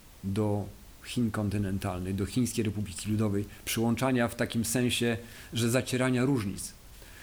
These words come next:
intencjonalnego zacierania różnic po stronie władzy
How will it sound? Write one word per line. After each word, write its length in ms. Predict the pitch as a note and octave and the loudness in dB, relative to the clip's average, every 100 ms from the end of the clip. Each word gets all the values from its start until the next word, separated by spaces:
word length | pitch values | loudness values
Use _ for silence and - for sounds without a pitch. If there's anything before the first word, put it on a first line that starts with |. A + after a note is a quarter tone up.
| B2+ | 2
intencjonalnego 720 | C3 C3+ C3+ C3 C#3+ C3 G#2+ | 4 2 2 4 4 4 2
zacierania 500 | G#2+ G#2 A2+ A2 G#2+ | 0 0 2 2 2
różnic 280 | G#2+ G#2+ G2+ | 2 0 0
po 120 | G#2 | -4
stronie 280 | - A#2 G#2 | 0 2 4
władzy 320 | G#2+ G2+ B2+ | 2 2 0